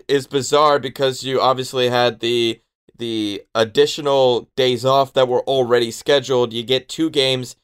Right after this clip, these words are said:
that get rained out. You're right in that luckily for the Braves, they get to avoid DeGrom but also had to deal with Drew Smyly. Oh,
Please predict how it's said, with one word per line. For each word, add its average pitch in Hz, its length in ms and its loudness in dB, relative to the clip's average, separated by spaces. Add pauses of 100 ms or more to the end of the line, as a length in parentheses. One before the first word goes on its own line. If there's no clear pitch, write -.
(200)
that 123 180 0
get 127 200 0
rained 120 460 -2 (100)
out. 123 420 2 (140)
You're 127 200 0
right 139 440 2
in 127 200 -2
that 117 380 0 (300)
luckily 135 600 0
for 143 160 -2
the 131 100 0
Braves, 123 460 0
they 127 140 -2
get 131 240 -2
to 131 180 -2
avoid 123 840 0 (360)
DeGrom 120 720 0 (340)
but 135 240 2
also 147 640 4
had 127 260 2
to 120 60 -14
deal 131 380 2
with 117 460 0 (300)
Drew 123 160 -4
Smyly. 143 640 2
Oh, 160 160 2